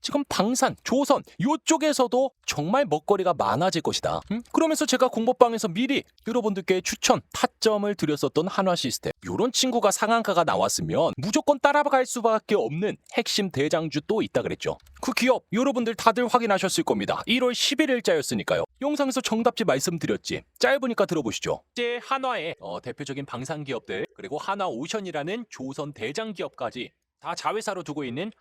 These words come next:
한화, 요런 친구도 눈여겨보셔야 됩니다. 어, 지금 구만 삼천칠백 원에 머물러 있는데요. 자, 요 친구는요, 지금 시가총액이 칠 조밖에 하지 않아요. 지금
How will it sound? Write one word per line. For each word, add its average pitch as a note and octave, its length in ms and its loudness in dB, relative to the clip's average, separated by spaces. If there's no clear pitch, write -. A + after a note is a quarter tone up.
한화, E3+ 480 -10
요런 B2+ 320 -6
친구도 C#3 500 -8
눈여겨보셔야 A#2+ 640 -10
됩니다. F#2+ 380 -14
어, F2+ 260 -12
지금 D#3+ 280 -10
구만 F3 280 -8
삼천칠백 F3 760 -8
원에 F3+ 200 -4
머물러 B2 320 -6
있는데요. F#2+ 440 -8
자, - 200 -12
요 A2 120 -10
친구는요, C#3+ 640 -10
지금 A#2+ 240 -10
시가총액이 D3+ 760 -10
칠 C4 320 -10
조밖에 G3 380 -8
하지 C3 180 -10
않아요. - 220 -12
지금 E3+ 320 -8